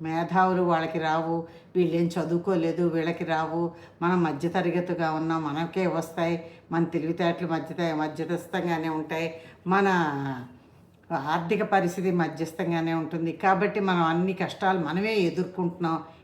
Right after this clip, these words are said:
ఇలా రకరకాలుగా అనుకుంటారా? సమస్యలకి, కష్టాలకి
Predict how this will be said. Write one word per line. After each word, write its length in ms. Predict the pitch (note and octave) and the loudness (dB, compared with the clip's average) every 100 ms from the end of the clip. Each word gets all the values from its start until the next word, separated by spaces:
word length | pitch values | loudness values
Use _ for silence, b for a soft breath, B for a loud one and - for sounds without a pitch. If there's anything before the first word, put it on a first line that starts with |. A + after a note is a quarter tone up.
| - | -6
ఇలా 200 | G3 G3 | 0 2
రకరకాలుగా 640 | E3 E3 D#3+ E3 F#3+ G3 F3+ | 2 0 -2 0 0 0 -2
అనుకుంటారా? 480 | D#3+ D3+ D#3+ E3+ E3+ B B B B - | -4 -6 -6 -6 -8 B B B B -6
సమస్యలకి, 540 | F#3 G#3 G#3 G#3+ A3 A3 | -2 -2 -2 -4 -2 -2
కష్టాలకి 960 | F#3 E3 - G3 F#3+ G3 G3 F3+ - | -2 -4 0 0 0 -2 0 0 -2